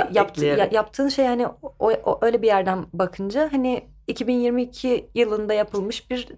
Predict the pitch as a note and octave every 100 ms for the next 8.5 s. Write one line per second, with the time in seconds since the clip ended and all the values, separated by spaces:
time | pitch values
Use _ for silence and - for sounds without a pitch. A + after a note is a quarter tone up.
0 | - A#3+ A3 A#3 A3+ A3 F3+ E3+ F3 F3
1 | F#3+ F3+ E3+ F3+ A#3+ - - - - -
2 | E3 D#3 F#3 - C4+ B3 A3+ G#3+ A#3 -
3 | - A3+ F#3 E3 F3+ F3+ F3+ F#3 F#3+ D#3+
4 | D#3 D#3+ E3+ E3 D#3+ E3 E3 E3+ E3+ F3
5 | F3 - - F3 F3 D3 - F3 E3+ E3+
6 | D#3+ D#3+ E3 D#3 - F#3 D3+ F#3 F3 E3+
7 | D#3 C#3 C3+ C#3 - C#3 D3 - - -
8 | - - D3 C#3+